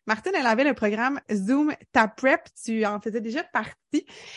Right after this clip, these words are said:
Euh, toutefois, ce que je vais faire, le programme Zoom Ta Prep était à cent vingt-cinq dollars. Fait que Martine, tu vas avoir cent vingt-cinq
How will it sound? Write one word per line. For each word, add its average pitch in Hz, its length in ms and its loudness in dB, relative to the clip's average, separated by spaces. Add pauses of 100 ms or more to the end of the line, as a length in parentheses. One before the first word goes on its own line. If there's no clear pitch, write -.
(180)
Euh, 214 400 8
toutefois, 294 580 4
ce - 120 -10
que 254 160 4
je 214 60 2
vais 220 80 6
faire, 277 260 2
le 240 100 0
programme 226 380 -4
Zoom 269 440 -4
Ta 226 140 0
Prep 294 340 -2
était 254 280 -2
à 220 160 0
cent 302 300 0
vingt-cinq 233 560 0
dollars. 226 420 4
Fait 220 140 -2
que - 80 -8
Martine, 294 400 -2
tu - 180 -6
vas 233 340 2
avoir 202 760 2 (400)
cent - 480 0 (120)
vingt-cinq 247 1000 2